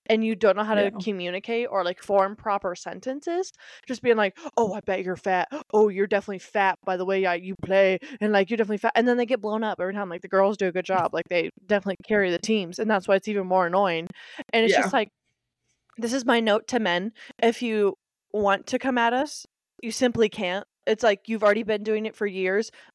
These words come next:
Speaker 1: We are, like, so immune to shit like that. Saying, calling us ugly or fat or too tall, too short, too s-, whatever. Like, honestly, you guys have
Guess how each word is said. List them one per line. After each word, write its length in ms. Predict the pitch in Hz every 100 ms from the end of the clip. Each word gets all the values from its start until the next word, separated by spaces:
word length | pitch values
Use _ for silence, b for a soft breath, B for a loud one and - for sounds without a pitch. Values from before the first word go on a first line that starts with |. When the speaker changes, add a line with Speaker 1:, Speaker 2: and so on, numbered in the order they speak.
| b
Speaker 1:
We 300 | 202 220 202
are, 220 | 196 190 -
like, 220 | 196 190
so 300 | - 208 208
immune 400 | 208 185 180 208 -
to 160 | 233
shit 320 | 208 - 247 233
like 180 | 240
that. 240 | 269 262 - b b
Saying, 360 | - 240 233 226 -
calling 240 | 262 285
us 120 | 285 -
ugly 520 | 214 214 247 269 294 B B B
or 120 | 233 247
fat 520 | 233 214 233 254 - b b -
or 140 | 240
too 180 | 233 277
tall, 440 | - 233 233 233 233
too 160 | 277
short, 520 | 247 240 226 233 220 - b b b _ _
too 120 | - 262
s-, 120 | - -
whatever. 600 | 214 254 220 220 262 302 b b _ -
Like, 340 | 240 202 - _ _ _ 226
honestly, 380 | 254 285 294
you 60 | 262
guys 140 | 254
have 120 | 247